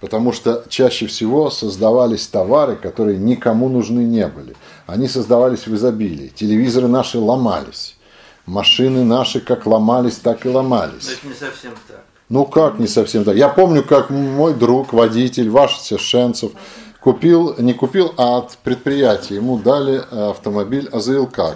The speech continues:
Speaker 1: каблучок. Он его вывез из, э, завода. И вдруг останавливает его гаишник. Это просто вот до анекдота доходило. Поднимай капот, гаишнику нужны деньги выпить. Вася поднимает капот, машина-то новая,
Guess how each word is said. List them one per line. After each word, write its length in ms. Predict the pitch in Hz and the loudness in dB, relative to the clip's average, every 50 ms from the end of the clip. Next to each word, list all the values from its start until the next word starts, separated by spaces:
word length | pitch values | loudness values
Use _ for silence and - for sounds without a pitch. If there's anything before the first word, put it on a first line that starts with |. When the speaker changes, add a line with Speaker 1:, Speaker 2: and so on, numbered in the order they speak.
| - | -8
Speaker 1:
каблучок. 540 | - 101 113 101 101 - - - - 73 67 - - - - - - - - _ - | -10 -8 -8 -6 -8 -8 -10 -12 -12 -12 -14 -14 -16 -18 -18 -18 -18 -20 -20 _ -4
Он 160 | 135 160 190 | 0 0 2
его 220 | 190 170 160 139 123 | 4 4 4 4 4
вывез 480 | 131 180 190 175 156 - - - - - | 2 2 2 2 0 0 -2 -8 -12 -8
из, 300 | - 131 139 165 151 131 131 135 135 | -4 -2 -2 -2 -2 -4 -6 -8 -6
э, 460 | 135 131 120 117 113 113 113 110 104 98 | -6 -4 -2 -2 -2 -2 -2 -2 0 0
завода. 580 | 135 156 151 143 120 101 95 82 78 82 80 - - - - - - - - - - | 0 2 2 2 2 2 2 0 -2 -4 -6 -8 -10 -14 -16 -18 -18 -18 -16 -8 -2
И 40 | 123 | -2
вдруг 400 | 123 120 131 202 214 208 - - | 0 2 2 2 0 0 -2 -2
останавливает 580 | 151 135 123 - - 156 185 190 175 147 127 | -2 -2 -2 -2 -2 0 0 0 0 -2 -2
его 160 | 165 151 165 160 | -2 0 0 2
гаишник. 840 | 139 147 147 139 123 107 104 101 - - - 117 120 117 - - | 4 4 4 4 4 2 0 -4 -4 -4 -4 -2 -2 -2 -4 -6
Это 160 | 113 110 - | -8 -8 -8
просто 380 | 110 - 151 156 135 - - 131 | -8 -2 -2 -2 -2 -2 -2 -2
вот 220 | 113 104 101 92 85 | 0 0 0 0 0
до 140 | 101 123 | 0 2
анекдота 460 | 135 139 135 123 117 107 104 98 104 101 | 2 0 -4 -6 -4 -2 -4 -4 -4 -4
доходило. 580 | 107 104 - - 107 104 107 107 110 113 110 - - - - - - _ _ _ _ | -6 -6 -6 -6 -6 -6 -4 -6 -6 -6 -8 -12 -18 -20 -20 -20 -20 _ _ _ _
Поднимай 500 | - 165 160 160 185 190 202 196 175 - | 0 2 2 2 2 2 2 2 2 2
капот, 400 | - 135 113 - 120 123 127 113 | 0 0 0 2 0 0 0 0
гаишнику 540 | 113 120 127 120 - - 113 104 - 113 107 | 0 0 0 0 0 -2 -4 -2 -2 0 0
нужны 420 | 107 113 120 117 110 117 123 120 | 2 2 2 2 2 2 0 0
деньги 400 | 110 104 110 110 107 104 95 98 | 0 0 0 0 0 0 -4 -6
выпить. 500 | 92 90 90 85 80 82 - 117 110 - _ - - - - _ _ - | -6 -6 -8 -8 -8 -10 -10 -12 -12 -14 _ -20 -20 -20 -20 _ _ -14
Вася 520 | 135 139 143 143 170 214 208 - - 143 | -12 -10 -4 0 2 2 2 2 -2 -6
поднимает 540 | 117 - 127 123 131 143 156 190 180 160 - | -8 -6 -6 -4 -2 0 2 2 2 0 0
капот, 300 | - 139 120 135 139 123 | 0 0 2 2 2 2
машина-то 680 | 123 120 113 131 147 147 - 214 196 151 131 - - 113 | 2 2 2 2 2 2 2 2 2 2 2 0 0 0
новая, 680 | 113 151 202 226 208 156 131 113 101 98 107 120 120 | 2 4 4 6 6 4 4 2 2 2 0 0 -2